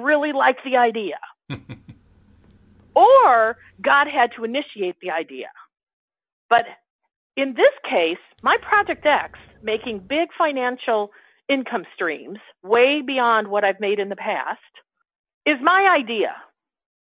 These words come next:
Speaker 1: And it's like, "Oh, I'm kind of out there. Like, no one's given me permission to do this thing. Can I really do this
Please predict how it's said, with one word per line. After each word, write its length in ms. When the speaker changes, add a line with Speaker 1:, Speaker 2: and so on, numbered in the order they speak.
Speaker 1:
And 320
it's 160
like, 380
"Oh, 220
I'm 160
kind 240
of 80
out 260
there. 400
Like, 180
no 140
one's 220
given 240
me 100
permission 600
to 100
do 240
this 140
thing. 280
Can 140
I 60
really 320
do 180
this 160